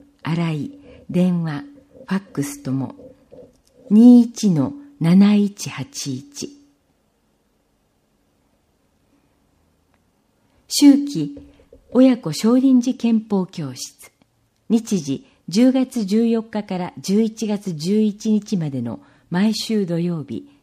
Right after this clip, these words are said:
全五回。午前十時三十分から正午。会場、児玉公民館多目的ホール、アスピア児玉一階。講師、富澤則義。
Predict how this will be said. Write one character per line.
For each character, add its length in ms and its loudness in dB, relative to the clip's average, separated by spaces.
全 300 -2
五 140 -12
回。 260 -20
午 160 6
前 260 4
十 200 4
時 140 -4
三 260 -2
十 140 -2
分 380 -6
か 120 -12
ら 120 -12
正 320 0
午。 200 -14
会 240 2
場、 360 -2
児 80 6
玉 300 6
公 260 2
民 240 0
館 300 -4
多 120 -2
目 240 4
的 300 -6
ホ 260 -6
ー 20 -8
ル、 160 -14
ア 100 -2
ス 180 -14
ピ 140 0
ア 80 -2
児 160 -4
玉 240 0
一 180 -10
階。 240 -14
講 220 2
師、 360 -10
富 200 6
澤 300 0
則 240 2
義。 580 -4